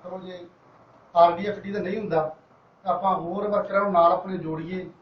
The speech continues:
ਔਰ ਆਰ ਡੀ ਐਫ ਡੀ ਤੋਂ ਬਿਨਾਂ ਵੀ ਆਪਾਂ ਕੰਮ, ਅਹ, ਪ੍ਰੋਡਕਟ ਸੇਲ ਇਕੱਠੇ ਵੀ ਕਰ ਸਕਦੇ ਹਾਂ, ਜਾਂ ਆਪਾਂ ਪ੍ਰੋਡਕਟ ਸੇਲ ਕਰਨ ਵਾਸਤੇ, ਮਾਰਕੀਟਿੰਗ ਵਾਸਤੇ ਲੜਕੀਆਂ ਰੱਖ ਸਕਦੇ ਹਾਂ, ਤਨਖਾਹ 'ਤੇ ਰੱਖ ਸਕਦੇ ਹਾਂ, ਜਾਂ ਉਹਨਾਂ ਨੂੰ ਜੇ ਆਪਾਂ ਵਿੱਚੋਂ ਆਪਣੇ ਕਮਿਸ਼ਨ ਤੋਂ ਕਰਨਾ, ਕਮਿਸ਼ਨ ਵੀ ਕਰ ਸਕਦੇ ਹਾਂ।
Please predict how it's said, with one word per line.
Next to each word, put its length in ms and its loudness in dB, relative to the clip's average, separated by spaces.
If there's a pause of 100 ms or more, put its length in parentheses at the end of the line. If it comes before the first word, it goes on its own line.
(280)
ਔਰ 200 -6
ਆਰ 280 0
ਡੀ 180 -6
ਐਫ 140 -8
ਡੀ 140 -12
ਤੋਂ 160 -14
ਬਿਨਾਂ 280 -2
ਵੀ 120 -8
ਆਪਾਂ 260 -6
ਕੰਮ, 400 -6 (480)
ਅਹ, 400 -20 (140)
ਪ੍ਰੋਡਕਟ 300 -4
ਸੇਲ 200 -8
ਇਕੱਠੇ 260 -6
ਵੀ 80 -16
ਕਰ 140 -12
ਸਕਦੇ 380 -14
ਹਾਂ, 60 -14 (720)
ਜਾਂ 140 4
ਆਪਾਂ 440 0
ਪ੍ਰੋਡਕਟ 320 -8
ਸੇਲ 220 -12
ਕਰਨ 180 -8
ਵਾਸਤੇ, 560 -6 (360)
ਮਾਰਕੀਟਿੰਗ 460 -2
ਵਾਸਤੇ 300 -6
ਲੜਕੀਆਂ 360 -8
ਰੱਖ 180 -2
ਸਕਦੇ 300 -12
ਹਾਂ, 100 -12 (920)
ਤਨਖਾਹ 380 4
'ਤੇ 40 -2
ਰੱਖ 160 -2
ਸਕਦੇ 380 -10
ਹਾਂ, 80 -8 (540)
ਜਾਂ 100 4
ਉਹਨਾਂ 280 2
ਨੂੰ 240 -4
ਜੇ 100 -6
ਆਪਾਂ 200 -4
ਵਿੱਚੋਂ 320 -8
ਆਪਣੇ 260 -8
ਕਮਿਸ਼ਨ 460 -10
ਤੋਂ 120 -10
ਕਰਨਾ, 240 -2
ਕਮਿਸ਼ਨ 320 -8
ਵੀ 60 -8
ਕਰ 140 -6
ਸਕਦੇ 340 -12
ਹਾਂ। 80 -10